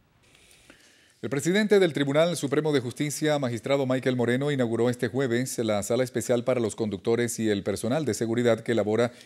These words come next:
en el Alto Juzgado venezolano. Moreno expresó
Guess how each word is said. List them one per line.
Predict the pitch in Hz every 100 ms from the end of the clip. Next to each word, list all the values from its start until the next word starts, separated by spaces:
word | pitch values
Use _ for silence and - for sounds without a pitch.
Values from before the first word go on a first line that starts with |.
| _
en | 110
el | 101
Alto | 117 117
Juzgado | 117 107 104 107 104
venezolano. | 104 98 104 101 110 101 - - - -
Moreno | 107 135
expresó | 127 131 - 139